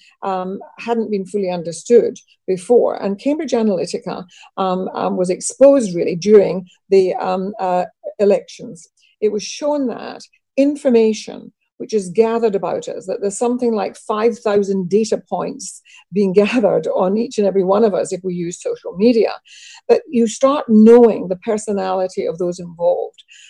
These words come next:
I always remember a senior executive of Google once telling me that we know when a, an adolescent is homosexual before he or she does.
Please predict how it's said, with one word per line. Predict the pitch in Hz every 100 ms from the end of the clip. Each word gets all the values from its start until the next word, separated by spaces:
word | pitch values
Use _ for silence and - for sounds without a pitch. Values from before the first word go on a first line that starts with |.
| -
I | 220 226
always | 247 254 226
remember | 220 220 226 220 226 -
a |
senior | - 220 208 202
executive | 196 180 208 202 196 180
of | 180 165 165
Google | 165 214 208 180 - - _ _ -
once | 190 214 214 -
telling | - 247 240 233 202
me | - 92 - _ _ -
that | 208 214
we | 202 220
know | 226 240
when | 240 220
a, | - 202 214 196
an |
adolescent | 196 202 208 202 202 - 180
is | 180
homosexual | - 202 190 185 - 180
before | 185 - 185 185 175 _ _
he | - 180
or | 175
she | - 196
does. | 175 - - -